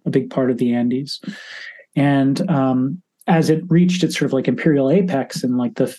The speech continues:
fifteenth and early sixteenth century, by then it had also included lowlands, s-, a little bit down towards the jungle, although they were held off by a number of, um, of independent groups who lived there,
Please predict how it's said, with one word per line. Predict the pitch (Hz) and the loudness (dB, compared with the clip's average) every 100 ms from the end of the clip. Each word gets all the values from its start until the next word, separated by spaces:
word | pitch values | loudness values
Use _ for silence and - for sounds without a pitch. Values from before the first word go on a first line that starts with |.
| _ | _
fifteenth | - 165 - - 139 - | -2 -2 -2 -2 -2 0
and | 131 | 0
early | 127 | 0
sixteenth | 123 131 - 131 | 0 -4 -2 -2
century, | - 160 - 123 | 0 0 0 -2
by | 123 139 | 0 2
then | 139 160 | 4 4
it | 151 | 2
had | 131 175 175 | 0 0 2
also | 170 160 143 | 2 0 0
included | 135 127 - 139 131 123 - - - - | 0 -4 0 2 2 0 -6 -18 -14 -4
lowlands, | 131 131 120 117 147 - - - _ | 0 2 0 -2 -6 -8 -14 -18 _
s-, | - - - | -8 -8 -2
a | |
little | 143 156 175 | 2 4 4
bit | 175 175 | 4 2
down | 170 147 147 | 2 2 0
towards | - 139 131 - | 0 0 0 -2
the | 131 | -4
jungle, | 123 110 113 127 - - - - | -2 -4 -4 -6 -8 -20 -8 -2
although | 123 123 | 0 2
they | 127 | 0
were | 127 | 0
held | 139 127 123 | 0 0 0
off | 120 123 - | -2 -4 -6
by | 120 117 | -2 -2
a | 120 165 | -2 -2
number | 127 120 120 | 0 0 0
of, | 113 113 113 - - - - _ - | -2 -4 -10 -20 -20 -20 -20 _ -4
um, | 120 113 117 165 - - _ _ _ _ 180 | -2 0 -2 -4 -14 -20 _ _ _ _ -2
of | 127 117 170 | -2 -4 -2
independent | 160 131 - 135 127 107 | 0 2 0 0 0 0
groups | 123 120 | -2 -2
who | - | -4
lived | 120 117 - | -2 -4 -4
there, | 131 147 147 | -6 -4 -6